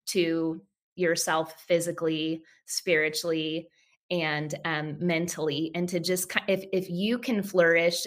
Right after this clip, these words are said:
as a mother, then your children w-, will flourish. And so that's kind of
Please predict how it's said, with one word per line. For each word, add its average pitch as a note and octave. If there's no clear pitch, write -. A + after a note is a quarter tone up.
as E3+
a E3+
mother, E3+
then D#3+
your D#3+
children D#3+
w-, D#3+
will E3
flourish. D3+
And F3
so F3
that's F#3
kind G3
of F3